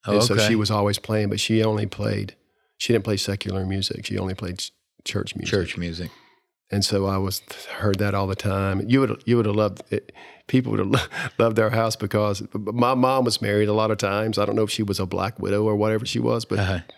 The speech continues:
Speaker 2: the husband would die.
Speaker 1: Die.
Speaker 2: And, <laughs> you know what I mean?
Speaker 1: Yeah.
Speaker 2: And, uh, it's, I mean, it's,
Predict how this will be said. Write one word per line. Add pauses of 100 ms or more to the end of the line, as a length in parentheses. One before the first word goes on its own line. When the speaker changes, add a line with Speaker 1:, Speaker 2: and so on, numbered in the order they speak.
(160)
Speaker 2:
the
husband
would
die.
Speaker 1:
Die. (680)
Speaker 2:
And,
<laughs>
you
know
what
I
mean? (220)
Speaker 1:
Yeah.
Speaker 2:
And,
uh,
it's,
I
mean,
it's,